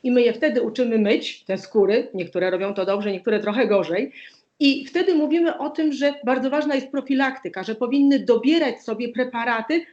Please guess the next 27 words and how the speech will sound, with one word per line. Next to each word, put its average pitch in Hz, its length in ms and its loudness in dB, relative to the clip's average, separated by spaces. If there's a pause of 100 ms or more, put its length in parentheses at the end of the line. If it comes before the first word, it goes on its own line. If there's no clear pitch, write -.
w 202 60 -10
zależności 240 540 0
od 277 140 -8
tego, 311 220 -2
jaki 320 420 0
jest 339 280 0
defekt 415 320 -4
na 180 140 -8
tej 170 160 -8
skórze. 170 380 -12 (280)
Jeśli 240 260 0
skóra 277 240 0
jest 269 120 0
bardziej 269 380 0
tłusta, 262 540 -2 (200)
to 233 160 -2
staramy 269 420 0
się 277 300 -2 (180)
wpłynąć 269 400 2
na 262 100 -4
pracę 254 280 -4
gruczołów 233 420 -6
łojowych. 208 400 0
Jak - 140 -16
ona 208 140 -4
jest 226 120 -6
przesuszona, 262 840 -2